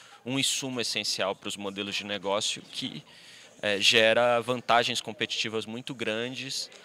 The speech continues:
pra quem tem essas bases de dados. É, a visão americana, ela tem normalmente olhado pra isso de uma perspectiva de observar, é, um lado só do mercado,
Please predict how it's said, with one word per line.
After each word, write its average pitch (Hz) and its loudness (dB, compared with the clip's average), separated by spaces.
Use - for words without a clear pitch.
pra 117 4
quem 131 -2
tem 127 2
essas 104 -4
bases 101 -2
de 120 -6
dados. 87 -8
É, 104 -2
a 151 0
visão 143 -4
americana, 113 -8
ela 98 -10
tem 113 -6
normalmente 117 -8
olhado 87 -6
pra 87 -10
isso 104 -8
de 76 -18
uma 95 -12
perspectiva 95 -8
de 98 -6
observar, 101 0
é, 95 -4
um 160 -4
lado 123 4
só 110 -2
do 104 -14
mercado, 101 -8